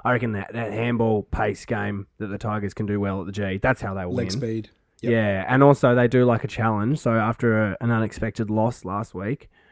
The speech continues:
Speaker 1: um, that's, they could bounce back. But they've got all these injuries, heaps of injuries, and David Asprey's out. Their defense is pretty depleted. I think it's like Tom Hawkins on Garthwaite. So good luck to Ryan.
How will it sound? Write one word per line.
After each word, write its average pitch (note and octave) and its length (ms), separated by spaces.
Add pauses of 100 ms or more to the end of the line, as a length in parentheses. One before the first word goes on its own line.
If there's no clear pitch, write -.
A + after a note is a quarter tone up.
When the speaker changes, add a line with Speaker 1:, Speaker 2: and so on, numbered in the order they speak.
(320)
Speaker 1:
um, G2 540 (240)
that's, A#2 400
they G2 340
could G2 160
bounce G2+ 260
back. G#2+ 340 (380)
But C#3+ 260 (380)
they've C3 100
got B2 100
all A#2 80
these A2 160
injuries, A2 380 (280)
heaps A#2 200
of A2 60
injuries, G#2 320
and G#2 260
David A2 240
Asprey's G2 380
out. G2 200
Their F#2+ 140 (160)
defense G#2+ 400
is G2 60
pretty G2+ 180
depleted. F#2+ 580
I A2 60
think A#2 120
it's - 100
like A2 180
Tom G#2+ 420 (520)
Hawkins G#2+ 340
on G2 160
Garthwaite. F#2+ 680
So G2 300 (460)
good C3 180
luck A#2+ 220
to A2+ 100
Ryan. A2 580